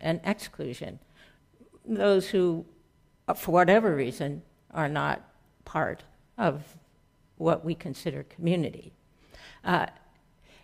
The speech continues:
you know, this is not judgmental. It's just like, this is how we work with these kind of concepts. And of course, you know, our cultural and personal assumptions play a part in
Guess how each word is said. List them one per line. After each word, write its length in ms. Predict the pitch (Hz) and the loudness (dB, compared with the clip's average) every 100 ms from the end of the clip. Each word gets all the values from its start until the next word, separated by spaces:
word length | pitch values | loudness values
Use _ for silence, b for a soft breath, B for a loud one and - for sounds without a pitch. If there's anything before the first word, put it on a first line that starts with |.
| b | b
you 100 | 214 | 4
know, 120 | 196 | 8
this 200 | 220 226 | 6 6
is 140 | 226 | 2
not 200 | 226 202 | 4 2
judgmental. 760 | 185 196 170 180 202 247 240 139 | 4 2 4 6 6 6 4 2
It's 220 | 139 - | 2 -2
just 240 | - 190 - | -4 -4 -2
like, 240 | 165 160 - b b _ - _ - | -2 -4 -18 b b _ -20 _ 0
this 200 | 180 185 | 2 4
is 160 | 170 | 4
how 160 | 185 170 | 4 4
we 180 | 156 143 | 4 2
work 420 | 151 190 196 196 | 4 6 6 4
with 380 | 160 135 - - | 2 2 -4 -10
these 720 | 151 143 143 131 - - - - | -2 -2 -2 -6 -10 -14 -16 -18
kind 240 | - 139 | -8 -6
of 140 | 123 - | -6 -8
concepts. 880 | - 180 160 - - - - - - _ _ _ _ _ - B B B B | 0 2 2 -2 -8 -8 -14 -20 -20 _ _ _ _ _ -18 B B B B
And 460 | 196 185 175 156 156 | 6 8 8 6 4
of 180 | 160 170 | 2 0
course, 380 | - 208 214 - | 4 4 4 2
you 80 | |
know, 220 | 202 165 123 | 4 6 6
our 160 | 147 | 4
cultural 840 | - - 175 - 185 160 147 147 - | 2 -2 -2 -2 2 6 6 4 2
and 300 | 165 160 160 | 0 0 -2
personal 640 | 165 156 180 170 160 156 | -2 -2 -2 -2 -2 -4
assumptions 580 | - - 156 151 156 147 | -8 -2 -2 -2 -4 -6
play 180 | - 151 | -4 -4
a 60 | 147 | -2
part 420 | - 254 - - b b b b b - | 2 2 2 -4 b b b b b -2
in 440 | 180 170 151 147 | 2 4 4 0